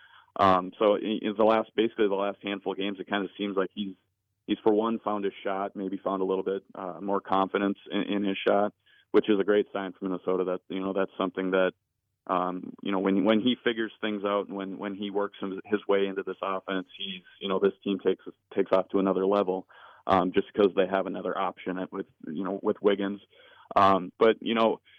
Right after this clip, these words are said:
we, we still need to see more from him, obviously. You know, it, when his shot is falling, that, that, that's a great sign. He has improved defensively this year, which is obviously great. Um, that's obviously what, what you wanna see is improvement every year out of Wiggins and,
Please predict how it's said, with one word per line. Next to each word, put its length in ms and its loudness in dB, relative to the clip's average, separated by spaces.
we, 200 0
we 180 2
still 200 2
need 180 -2
to 160 -8
see 100 -4
more 220 0
from 180 -6
him, 140 -4
obviously. 580 -4
You 140 -10
know, 180 -2
it, 140 -2
when 140 4
his 160 2
shot 220 4
is 100 -2
falling, 380 -4
that, 220 -8
that, 160 -2
that's 180 -2
a 60 -16
great 240 -2
sign. 220 -4
He 100 -4
has 180 0
improved 360 -2
defensively 500 0
this 220 -2
year, 100 0
which 180 -6
is 180 -2
obviously 360 -2
great. 360 0
Um, 220 0
that's 140 2
obviously 300 0
what, 140 0
what 120 2
you 80 2
wanna 220 0
see 120 2
is 180 -2
improvement 420 -2
every 200 -4
year 120 2
out 140 0
of 60 -4
Wiggins 340 -6
and, 200 -6